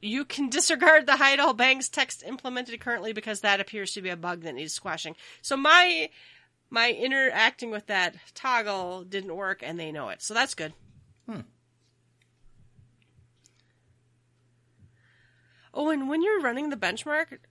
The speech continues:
Speaker 1: uh, don't forget you can scroll down that list of gear. This happened to me this time and last time. It didn't seem to look like I could wear any other gear than that, what showed up in the initial drop-down list, but you can scroll down.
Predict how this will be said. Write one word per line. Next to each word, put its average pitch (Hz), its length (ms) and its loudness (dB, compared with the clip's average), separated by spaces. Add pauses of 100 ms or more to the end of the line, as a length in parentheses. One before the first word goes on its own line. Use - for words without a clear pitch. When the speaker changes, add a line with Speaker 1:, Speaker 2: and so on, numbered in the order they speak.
(160)
Speaker 1:
uh, 196 360 -6
don't 220 200 -8
forget 269 260 -8
you 220 140 -10
can 294 140 -8
scroll 220 440 -4
down 185 260 -6
that 185 160 -4
list 175 220 -6
of 170 180 -8
gear. 165 460 -8 (260)
This - 160 -6
happened 285 320 -2
to 247 60 -8
me 202 120 -2
this 202 240 -4
time 233 280 -2
and 175 220 -2
last 175 320 0
time. 240 200 -4
It 208 80 -6
didn't 226 160 -12
seem 240 260 -6
to 190 120 -8
look 175 340 -12
like 190 360 -4
I 180 180 -2
could 185 180 -8
wear 170 380 -4
any 170 220 -4
other 170 200 -8
gear 165 280 -10
than 170 140 -6
that, 165 220 -6
what 147 140 -10
showed 175 220 -8
up 175 80 -10
in 170 80 -10
the 170 80 -8
initial 165 380 -10
drop-down 170 480 -8
list, 220 220 -10
but 196 120 -14
you 175 60 -18
can 180 160 -14
scroll 156 300 -12
down. 139 360 -16